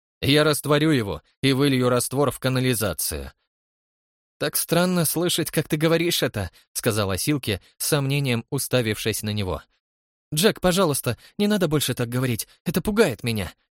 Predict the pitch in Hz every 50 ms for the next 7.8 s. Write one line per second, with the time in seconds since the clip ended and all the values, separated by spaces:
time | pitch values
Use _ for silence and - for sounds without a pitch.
0 | _ _ _ _ _ _ _ _ _ _ - - 131 - 78 90 110 120 180 202
1 | 175 - - 143 110 101 85 73 - _ _ _ _ _ - 120 135 139 123 151
2 | 143 - 202 175 120 78 73 - _ _ _ _ _ _ _ _ _ _ _ _
3 | - - 127 - 180 175 185 185 - - - - 180 180 175 170 170 165 160 151
4 | - _ _ _ _ _ _ _ _ - 107 135 160 185 196 180 160 143 127 151
5 | 165 160 147 143 123 - 120 - 120 110 107 104 120 135 135 127 123 - - 104
6 | 90 87 85 - - 95 87 82 76 - _ _ _ _ _ _ _ _ _ _
7 | - 131 135 147 139 - - 190 180 156 - - - 95 82